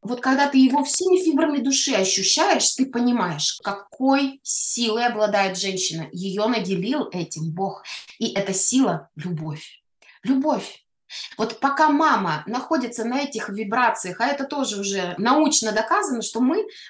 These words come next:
нашими эмоциями, можно их, э, посмотреть по вибрациям. Так вот, вибрации уныния, чувство вины — это самые низкие. А чувство любви,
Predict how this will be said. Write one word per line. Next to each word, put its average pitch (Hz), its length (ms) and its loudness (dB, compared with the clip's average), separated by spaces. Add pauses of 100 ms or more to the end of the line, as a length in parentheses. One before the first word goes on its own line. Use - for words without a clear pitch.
нашими 202 520 0
эмоциями, 247 600 0 (180)
можно 247 340 0
их, 247 200 0
э, 190 280 0 (140)
посмотреть 254 480 -2
по 226 100 0
вибрациям. 247 760 2 (380)
Так 208 100 -4
вот, - 160 -4 (160)
вибрации 262 500 4
уныния, 262 920 4 (300)
чувство 262 240 -2
вины — 247 220 4 (120)
это 214 100 -8
самые 294 340 2
низкие. 220 540 -4 (380)
А 202 280 0
чувство 269 400 -4
любви, 220 680 -4